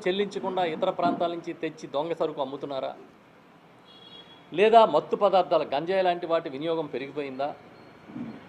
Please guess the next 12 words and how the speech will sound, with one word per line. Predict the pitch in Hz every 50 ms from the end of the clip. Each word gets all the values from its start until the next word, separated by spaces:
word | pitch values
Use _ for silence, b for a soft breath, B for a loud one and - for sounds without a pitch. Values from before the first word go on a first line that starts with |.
| - - - - - - - - - - - - - -
వాటికి | 170 185 196 180 180 175
ఎక్కువ | - 226 208 151
అలవాటు | 147 160 170 180 175 156
పడుతున్నారా | 156 151 - 156 151 151 147 147 151 160 - - - - - - - - - - - - - - - - - - - - - - - - - -
అని | 117 151 208 202 214
కూడా | 214 208 226 247 233
ఒక | 214 208 196 170
విశ్లేషణ | 180 180 - 190 196 170 - 190 180 147
జరుగుతుందంట. | 135 120 117 107 - 92 90 87 73 - - - - - - - - - - - - - - - - - - - - - - - - - - - - - - - - - - - - - - - - - - - - - - - - - - - - - - - - - - - - 113
అందులోనే | 120 156 185 214 208 185 156
రాశారు | 147 147 - - - 110 113
మళ్ళీ. | 117 120